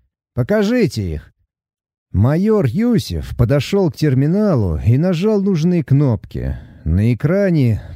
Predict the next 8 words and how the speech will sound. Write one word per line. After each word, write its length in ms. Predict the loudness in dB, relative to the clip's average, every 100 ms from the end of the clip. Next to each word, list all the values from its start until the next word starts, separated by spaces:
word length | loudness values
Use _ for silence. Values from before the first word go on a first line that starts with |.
| -2
появились 580 | 0 0 0 0 -2
те 180 | 0 -2
самые 440 | -2 0 0 0 -2
суда, 800 | -2 -4 -2 0 0 -2 -6 -12 -18
тридцать 560 | -2 0 0 -2 -4 0
метров 400 | 0 0 0 -2
в 40 |
длину, 720 | 0 0 0 0 0 0 -2